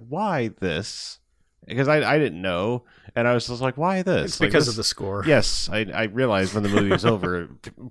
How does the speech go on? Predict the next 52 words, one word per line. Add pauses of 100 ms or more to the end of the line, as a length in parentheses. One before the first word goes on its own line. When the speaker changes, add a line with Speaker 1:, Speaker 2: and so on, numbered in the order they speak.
(140)
Speaker 1:
I
bring
this
up
now
because,
like,
the
movie's
over
and
it's,
like,
music
by
Jerry
Goldsmith.
And
I'm
like,
"Oh,
okay.
All
right.
Now
I
get
it. (500)
All
movies
shall
be
judged
through
the
lens
of
the
Goldsmith."
But (540)
<laughs> (800)
I
do
wanna
point
out,
like,
not
necessarily (120)
his
fault
or